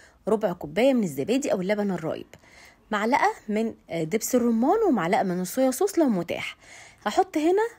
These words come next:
مرقة فورية وكمان معلقة صغيرة من البابريكا المدخنة، بصل بودر، توم بودر، هحط كمان زعتر، وادي كمان الملح، معلقة صغيرة من الفلفل الأسود. ويلا بينا بقى ندي رشة شطة، عصير ليمونتين،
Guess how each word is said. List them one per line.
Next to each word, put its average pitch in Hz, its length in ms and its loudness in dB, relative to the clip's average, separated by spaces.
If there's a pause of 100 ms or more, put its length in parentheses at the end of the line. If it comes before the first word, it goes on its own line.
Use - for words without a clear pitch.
(120)
مرقة 220 280 2
فورية 208 460 2 (420)
وكمان 254 380 0
معلقة 202 260 2
صغيرة 185 440 2
من 208 140 0
البابريكا 202 640 0
المدخنة، 220 600 2 (580)
بصل 330 320 6
بودر، 262 380 4
توم 277 240 4
بودر، 302 480 4 (280)
هحط 311 320 0
كمان 311 300 4
زعتر، 359 480 4 (500)
وادي 311 360 2
كمان 311 320 4
الملح، 339 520 2
معلقة 262 260 -4
صغيرة 220 440 0
من 247 100 0
الفلفل 277 460 -2
الأسود. 349 460 4 (920)
ويلا 359 320 6
بينا 311 260 4
بقى 254 240 2
ندي 277 240 2
رشة 311 300 4
شطة، 392 320 2 (680)
عصير 294 320 4
ليمونتين، 311 580 8